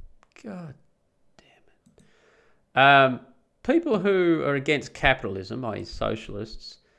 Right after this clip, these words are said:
always refer, um, always refer to people,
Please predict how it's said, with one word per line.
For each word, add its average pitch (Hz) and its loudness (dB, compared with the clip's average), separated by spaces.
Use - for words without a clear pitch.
always 269 4
refer, 190 4
um, 131 8
always 190 -2
refer 127 -4
to 107 -6
people, 131 -8